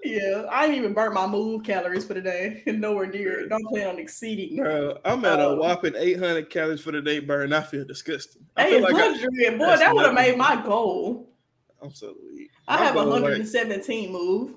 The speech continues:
Speaker 2: my goal is
Speaker 1: And my goal
Speaker 2: sixteen hundred.
Speaker 1: five hundred. <laughs>
Speaker 2: I'm, I'm not even halfway. Like, I think my goal is eighteen hundred, something like that.
Speaker 1: I'ma try and add on a workout little,
Speaker 2: Yeah.
Speaker 1: you know, at home workout tomorrow.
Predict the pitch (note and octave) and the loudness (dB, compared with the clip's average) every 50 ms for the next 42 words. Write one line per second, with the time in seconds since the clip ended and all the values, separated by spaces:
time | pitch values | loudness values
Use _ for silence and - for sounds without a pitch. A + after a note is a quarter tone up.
0 | _ _ _ _ _ _ - D3+ F#3 G3+ F3+ E3+ D#3+ D3+ D3 C#3+ C#3+ C#3+ - - | _ _ _ _ _ _ -6 -4 -4 -2 0 0 0 2 2 0 -2 -2 -6 -12
1 | - - D#3 D3+ G#3+ A3 A3 A3+ A3+ A3+ B3 A#3+ A3 G3+ C#3+ C#3 F#3+ F#3 F3+ G3+ | -4 -4 -2 -2 0 0 0 0 2 2 4 4 4 4 4 4 2 2 2 0
2 | A3 C#4+ G#3+ G3 - - - - - - - G#2 - - - - - - - - | 0 -2 -4 -4 -6 -8 -14 -16 -14 -8 -8 -6 -6 -6 -10 -14 -16 -16 -4 0
3 | F#3 B3+ A#3 G3+ - F3+ A#3+ C4 A3+ F#3 E3+ D3+ C#3+ C#3 C3+ C#3+ C3+ C#3+ C#3+ C#3 | 2 2 2 2 2 2 2 4 4 4 4 4 0 -2 -4 -2 0 0 0 0
4 | C#3 C3+ C#3 C#3 C3+ C3+ D#3 F#3+ F3+ G#3+ A#3+ C4+ F#3+ E3 D#3+ E3 E3+ D#3 D#3 C#3 | -2 -4 -4 -4 -2 0 0 0 0 0 0 0 0 0 0 -2 -2 0 0 0
5 | C#3 C#3 C#3 - - - - - - - - - - _ - D#3 D3 D3 - - | 0 -2 -4 -6 -12 -14 -14 -14 -14 -16 -16 -18 -20 _ -4 -4 -4 -4 -4 -6
6 | D#3+ D#3+ D#3+ E3 E3+ E3 D#3+ - - - - - D#3 D#3 D#3 D#3+ E3+ - - _ | -6 -6 -4 -6 -6 -6 -8 -8 6 6 8 8 8 2 -4 -6 -8 -8 -8 _
7 | _ - - - - - G3 B3+ D#4+ F4 E4 D#4 D4+ D#4 D4+ C4 A3+ G#3 F3 - | _ -20 -20 -20 -14 -8 -6 -4 -4 -4 -6 -6 -4 -2 -2 0 0 -2 -4 -4
8 | - F3 G#3+ A3 A#3 A3+ G#3 G#3+ G#3+ A3 A3 G#3+ G3+ F3+ E3 D#3+ F3 G#3+ A3 - | -4 -2 -2 -2 -2 -2 -4 -4 -2 -2 -2 -4 -4 -6 -6 -6 -8 -10 -10 -14
9 | - _ _ _ _ _ _ _ _ _ _ _ _ _ _ _ E3+ F3+ F#3+ G#3 | -20 _ _ _ _ _ _ _ _ _ _ _ _ _ _ _ -4 0 0 0
10 | A#3 - B3+ A3+ G#3+ A3 G3+ E3 F3 F#3+ F#3+ F#3 F3+ E3+ E3 C#3+ - - G#3+ - | 0 -2 -2 -2 0 0 -2 -2 0 0 0 2 2 0 0 -2 -6 -10 -14 -16
11 | _ _ _ _ _ _ - - C3+ C#3 C#3 C#3 C#3+ D#3 F#3 F#3 F#3 F3+ E3+ E3+ | _ _ _ _ _ _ -6 0 2 2 2 2 0 -4 -6 -4 -4 -2 -2 -2
12 | E3 C#3+ - - - - - G3 G#3 A3+ B3 A#3 A3 G#3 G#3+ A#3 B3+ B3 B3 A#3+ | -4 -6 -8 -10 -10 -2 0 0 0 0 -2 -4 -4 -2 -2 -2 -2 0 0 -2
13 | A#3+ A#3+ A#3+ - G#3 F3 F3 F3+ F#3+ G#3+ A#3 B3 C4 C#4 C#4 C#4 C#4+ C#4 C#4 C4+ | -2 -2 -6 -8 -10 -10 -6 -4 -4 -2 -2 0 0 -2 -2 -2 -2 -2 -4 -4
14 | C4+ C4+ | -6 -8